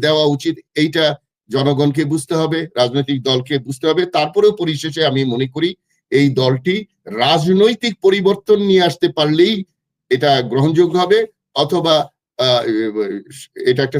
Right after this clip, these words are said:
সুন্দর রাজনৈতিক দল হিসাবে আসে। আরেকটা কথা, শেষ কথা, সেটা হলো ডক্টর ইউনূসের ব্যাপারে। আমি শুনেছিলাম ওনাকে প্র-, প্রধান অতিথিও করা হয়েছে এবং এই দা-, রাজনৈতিক দল করার ব্যাপারে ওনার মন্তব্য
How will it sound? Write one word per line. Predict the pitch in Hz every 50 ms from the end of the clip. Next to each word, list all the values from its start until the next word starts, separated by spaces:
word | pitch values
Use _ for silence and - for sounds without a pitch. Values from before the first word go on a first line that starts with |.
| - -
সুন্দর | 165 165 170 175 170 151 151
রাজনৈতিক | 143 139 131 143 131 143 131 120
দল | 110 123 127 117 110 120
হিসাবে | 127 - 139 135 165 185 - - _ _ _ _ _ _ _ _ -
আসে। | 117 117 - 117 101 123
আরেকটা | 135 196 - - 220 214 -
কথা, | 190 190 - 190 190 196 - _ _ - -
শেষ | - 165 160 - -
কথা, | 151 147 151 170 170 -
সেটা | 160 143 147 151
হলো | 151 143 139 139
ডক্টর | 139 135 - 147 135 135
ইউনূসের | 131 143 147 143 - 151 143 135
ব্যাপারে। | 139 127 - 135 127 135 143 135 _ _ _ _ _ _ - -
আমি | 120 120 120 120
শুনেছিলাম | 123 135 127 139 139 139 139 139
ওনাকে | 127 123 117 127 127 123 127 - _ _ _ -
প্র-, | - 120 113 123 113 104 98 -
প্রধান | 139 117 120 120 117 107
অতিথিও | - - 139 131 156 147 139 135 139
করা | 143 139 127 123
হয়েছে | 131 127 127 131 131 127 - _ _ _ _ - 113
এবং | 120 143 139 139
এই | 143 135
দা-, | 131 123 120 120 123
রাজনৈতিক | 123 123 127 135 131 127 143 127 110 110 120
দল | 120 135 131 131 127
করার | 127 127 131 127 123 110
ব্যাপারে | 127 127 127 143 127 127
ওনার | 120 117 117 117 113 113
মন্তব্য | 117 123 131 - 156 147 139